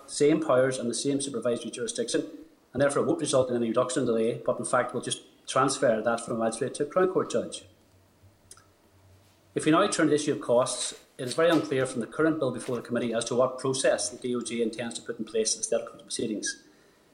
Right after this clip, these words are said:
They refer to direct transfer, but they don't indicate when this will take place.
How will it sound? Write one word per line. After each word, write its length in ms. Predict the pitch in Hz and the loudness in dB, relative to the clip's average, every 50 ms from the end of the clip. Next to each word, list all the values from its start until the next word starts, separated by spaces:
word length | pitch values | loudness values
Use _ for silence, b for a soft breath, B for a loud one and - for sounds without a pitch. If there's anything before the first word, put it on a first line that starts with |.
| b _ - | b _ 0
They 80 | 131 | 2
refer 260 | 123 117 - 160 156 | 2 2 2 2 2
to 120 | 151 151 139 | 2 0 0
direct 340 | 120 117 123 123 127 - - | 0 0 0 0 -2 -2 0
transfer, 400 | 135 123 127 120 - 165 156 143 | 0 0 0 0 0 0 0 0
but 100 | 110 113 | 0 -4
they 60 | 135 | -6
don't 120 | 139 135 | -4 -4
indicate 380 | 131 127 117 - - 131 113 110 | -4 -6 -6 -4 -4 -4 -4 -2
when 200 | 117 127 123 120 | 0 0 2 2
this 140 | 113 - - | 0 -2 -4
will 100 | 120 - | -8 -8
take 260 | - 123 113 - - | -8 -10 -10 -10 -6
place. 400 | 123 123 147 156 - - - | -2 -2 0 0 -2 -6 -8